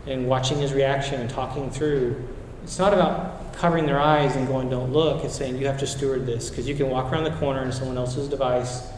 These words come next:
and do whatever you want. And they,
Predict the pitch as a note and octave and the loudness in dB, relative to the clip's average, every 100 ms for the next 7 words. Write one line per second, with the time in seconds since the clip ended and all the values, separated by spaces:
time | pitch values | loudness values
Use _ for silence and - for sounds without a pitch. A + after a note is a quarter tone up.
0 | - B2+ B2 B2 B2 B2 A#2 A#2+ A#2+ - | -10 -2 0 2 0 0 0 -2 -4 -8
1 | - - - - - - - - - - | -12 -12 -12 -12 -12 -12 -12 -12 -12 -12
2 | - - - - - - - - A#2+ C3+ | -12 -12 -14 -14 -12 -12 -10 -12 -6 2
3 | D3 C3+ C3+ C3 | 4 4 4 -2